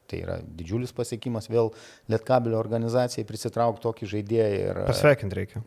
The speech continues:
Speaker 1: e, tikrai galima <laughs> pasveikinti. Tai va, e, toliau, e, gal kažkiek tai, mm, nežinau, ta
Speaker 2: Ar tu, man centro pozicija yra
Speaker 1: Penkta pozicija, aš apie Popovičių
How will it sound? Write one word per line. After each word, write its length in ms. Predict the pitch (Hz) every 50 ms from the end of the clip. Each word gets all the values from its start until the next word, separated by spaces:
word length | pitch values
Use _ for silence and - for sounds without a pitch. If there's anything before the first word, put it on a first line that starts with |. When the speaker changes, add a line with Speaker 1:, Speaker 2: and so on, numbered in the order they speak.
| - - -
Speaker 1:
e, 180 | - 170 170 160
tikrai 300 | 135 - - 123 113 104
galima 320 | 98 98 92 87 - 160 147
<laughs> 60 | 170
pasveikinti. 720 | - - - 127 113 98 - - - - - - - - - - - - - - _ _
Tai 180 | _ - 101 101
va, 180 | 98 92 92 85 82 - - -
e, 920 | 95 92 92 90 87 87 90 90 87 85 85 85 87 87 - - - - - -
toliau, 560 | _ - 92 90 90 113 123 131 127 113 101 87
e, 420 | 85 87 90 90 92 92 95 92 90 92 92 92 92 92 - 82 87
gal 440 | 87 110 135 151 151 143 135 117 - -
kažkiek 560 | - - 98 - - - - 123 131 135 127
tai, 260 | - - - 117 117 117 110 98 - - - - _ _ _ _ _ _
mm, 400 | - - - 95 95 92 92 92 92 98
nežinau, 380 | 101 95 104 117 110 98 80 69 - - _ _ _ _ _ - - _ - _
ta 340 | - - 98 92 90 87 82 90 - - _ _ _ _ _
Speaker 2:
Ar 100 | - 151
tu, 140 | 151 - 170 156 -
man 220 | - 143 160 180 214
centro 300 | 202 - 208 190 180 165
pozicija 400 | 147 151 143 143 143 120 - -
yra 140 | 117 110 107 110 107 107
Speaker 1:
Penkta 340 | 104 117 123 127 127 - 117
pozicija, 640 | - - 107 92 107 135 131 - 156 147 147 - - -
aš 240 | 107 120 117 - -
apie 220 | 113 101 - 107 95
Popovičių 720 | - - 117 110 - 107 95 95 92 - - 98 95 92